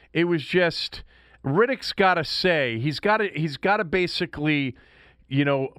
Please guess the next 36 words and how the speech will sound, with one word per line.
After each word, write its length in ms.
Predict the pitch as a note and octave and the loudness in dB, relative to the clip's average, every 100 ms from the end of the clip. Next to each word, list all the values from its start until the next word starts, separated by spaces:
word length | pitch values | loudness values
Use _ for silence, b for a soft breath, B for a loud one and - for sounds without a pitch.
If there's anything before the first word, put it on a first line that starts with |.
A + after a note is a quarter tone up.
| - | 0
put 140 | F3 | 2
a 80 | D3+ | 2
disclaimer 760 | C#3 C#3 - D#3 E3 D#3 B2+ | -2 -4 -4 -2 0 0 0
on 160 | G#2+ G2+ | 0 0
it 160 | G2 - | -4 -2
by 100 | A2+ | -2
saying, 600 | A2 - B2+ A#2+ A2+ G#2 _ _ _ | -2 -2 0 0 -4 -6 _ _ _
"Hey, 220 | G3+ G#3 D3+ | 0 0 0
this 220 | G3 A#3+ | -2 -2
is 160 | A#3+ | -4
really 300 | F#3+ G#3 G#3 | 0 0 0
hard. 360 | C#3 E3 F#3 C#3 - | 0 2 2 -2 -2
I 200 | C3 F3+ | 0 2
understand. 720 | G3+ F3+ - G#3 F#3+ D3 C3+ _ _ _ - | 0 -2 0 2 2 -2 -6 _ _ _ -6
I 160 | A2 D#3+ | 0 2
understand 460 | G3 - G#3+ G3+ | 0 -2 0 0
<laughs> 40 | - | -2
this 140 | G3+ | -4
is 80 | - | 0
a 80 | E3+ | 0
really 320 | D#3 F#3+ G3+ | 0 0 0
hard 340 | D#3 F#3 F#3+ | 0 0 0
thing 220 | - F#3+ E3+ | -2 -2 2
to 140 | E3 | 2
admit, 420 | C#3+ D3+ G3+ A#3 _ b b b b b | 2 2 0 -2 _ b b b b b
but 260 | G#2 D#3+ | 2 2
Washington, 1040 | C#3+ D3 F3+ C#4 F4 G3+ D3+ - A2 D#2 C#2+ | 2 0 2 2 0 -2 -2 0 -2 -2 -4
you 140 | C3 | 0
know, 120 | E3 D#3+ | 2 2
the 100 | D#3 | 0
football 440 | - G3 G#3+ G#3 | 0 0 0 -2
team 280 | - A3 G#3 | -2 -2 0
with 120 | E3 | -2
Snyder, 580 | - F3 F#3 G3+ A3+ A3 b b | -2 0 0 2 -2 -4 b b
the, 200 | C3 D3 C#3+ | 0 0 2
the, 180 | D#3 | -2